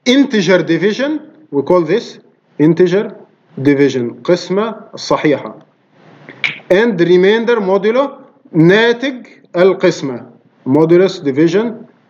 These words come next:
الإيه؟ ناتج الإيه؟ ال-، القسمة. First thing, we would like to get rid of the nine and five. نريد التخلص من ال nine وال five.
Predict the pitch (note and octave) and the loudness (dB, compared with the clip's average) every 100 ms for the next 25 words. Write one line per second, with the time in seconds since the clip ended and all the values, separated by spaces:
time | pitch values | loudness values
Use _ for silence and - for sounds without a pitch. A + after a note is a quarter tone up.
0 | _ - D3+ D3+ C3+ D#3+ D#3 C#3+ D3 D3+ | _ -2 2 4 2 0 -2 -4 -2 0
1 | C#3+ B2+ B2 C#3 C#3 - _ _ _ - | 0 -2 -2 -4 -8 -20 _ _ _ -4
2 | B2+ A#2+ A#2+ A#2+ B2 A#2+ A#2+ - - - | 2 4 6 4 2 2 -2 -4 -12 -12
3 | - - _ - A3+ A#3+ A#3+ - A3 A#3 | -20 -20 _ -4 0 0 -2 -8 -6 -6
4 | - - - D3+ D3+ D3 F3+ F#3 - D3 | -10 -14 0 2 2 2 0 0 -2 -2
5 | E3+ G3 D#3+ D#3 G3 D#3 E3 G3+ - - | 0 -2 -2 0 0 -2 -4 -4 -8 -20
6 | _ _ _ - C3 C#3+ C#3+ C#3 C#3+ F3+ | _ _ _ -10 0 4 4 2 2 0
7 | F#3+ F3+ D#3+ D3+ - C#3+ C3+ C#3 D#3 D#3+ | 0 -2 -2 -6 -2 -2 -2 -2 2 2
8 | D#3 D3 C#3+ F3+ D#3+ C3 D3 F3+ B3 G3+ | 0 -6 -2 0 0 -2 -4 -4 -6 -10
9 | - _ _ _ _ _ _ _ D#3+ C#3+ | -18 _ _ _ _ _ _ _ 0 4
10 | D#3+ F3+ D#3+ C#3 - B2 A2+ - | 4 4 2 -2 -6 -8 -8 -14